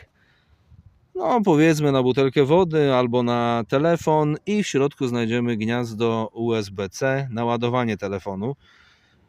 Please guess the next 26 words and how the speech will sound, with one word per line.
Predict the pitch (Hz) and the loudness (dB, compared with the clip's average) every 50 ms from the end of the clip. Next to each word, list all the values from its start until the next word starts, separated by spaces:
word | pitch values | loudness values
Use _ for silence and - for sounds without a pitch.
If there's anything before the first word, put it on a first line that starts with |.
| _ _ _ _ _ | _ _ _ _ _
No | - 214 | -2 -2
niestety | 269 269 240 - 240 220 233 220 | 0 0 0 0 0 0 2 4
nie | 220 220 214 | 4 6 6
wiem, | 220 214 196 | 6 4 4
dlaczego | 185 185 165 156 - 208 190 190 185 165 | 4 4 2 4 2 2 4 4 4 4
Honda | - 190 196 196 190 190 185 | 4 2 2 4 4 4 4
nie | 185 196 214 233 226 | 4 4 4 4 4
dała | 202 190 180 175 170 165 151 | 6 6 6 6 4 4 2
tu | - - 147 147 156 160 170 156 - _ - - - - | 2 4 6 6 6 6 4 0 -4 _ -20 -20 -18 -14
żadnej | - 107 104 139 151 170 180 185 180 180 180 175 - | -12 -4 -2 0 0 0 0 0 0 2 0 0 -4
przelotki, | - - - 170 165 156 135 107 - - - 107 110 117 127 139 143 - _ _ _ _ _ _ - _ _ _ _ _ - | -6 -2 0 2 4 4 4 2 0 -8 -6 -2 -2 0 0 -2 -4 -6 _ _ _ _ _ _ -20 _ _ _ _ _ -10
przez | - - 160 - - | -4 -4 -4 -4 0
którą | - 160 156 160 151 | 2 4 6 6 6
moglibyśmy | 151 147 147 151 147 135 143 143 147 147 156 147 | 4 2 2 2 0 0 0 0 0 0 0 0
wypuścić | 147 151 143 - 143 139 - - 135 135 - | 0 0 0 0 0 0 0 -2 -6 -6 -6
przewód | - - - 127 120 117 123 127 123 - _ _ _ - - - _ _ _ _ - | -6 0 2 2 4 4 2 0 0 -2 _ _ _ -20 -20 -20 _ _ _ _ -4
do | 104 135 131 | -2 0 2
telefonu | - 147 143 143 135 - 139 131 131 139 135 | 4 4 4 4 4 2 2 2 4 4 4
zainstalowanego | 131 135 135 131 123 - - 131 131 131 123 131 127 120 123 127 117 120 123 123 123 123 113 - - - | 4 4 2 2 0 0 0 2 2 4 2 2 2 2 0 0 0 2 2 2 2 0 -2 -8 -8 -2
na | 117 123 123 | -2 -2 0
kierownicy. | - - 131 131 123 117 117 110 98 - - 117 123 123 - - - - _ _ _ _ _ _ _ | 2 2 4 4 4 2 2 0 0 -2 -2 -4 -4 -4 -8 -16 -20 -20 _ _ _ _ _ _ _
Będę | 104 160 196 196 190 180 | 0 0 2 2 2 2
musiał | 175 175 165 - 175 160 | 2 0 0 0 0 0
coś | 160 170 156 | 0 -4 -2
sobie | - - 156 147 143 139 | 0 -2 0 2 2 2
wymyślić | 139 139 139 135 120 - - 120 117 113 - - - - | 2 2 2 2 0 0 -2 -4 -4 -4 -6 -12 -16 -16